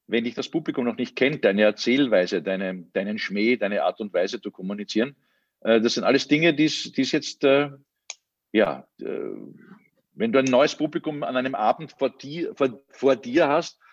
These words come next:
ja, dann musst du dir mal, äh, ein paar Mal, ja, ein paar, mm,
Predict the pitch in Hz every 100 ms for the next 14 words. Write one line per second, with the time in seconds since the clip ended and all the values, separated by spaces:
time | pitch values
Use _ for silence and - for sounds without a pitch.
0 | _ _ - 113 127 135 147 151 139 151
1 | 147 147 151 - _ _ 113 113 120 131
2 | 123 135 131 - _ 87 104 107 120 113
3 | 120 120 120 120 120 110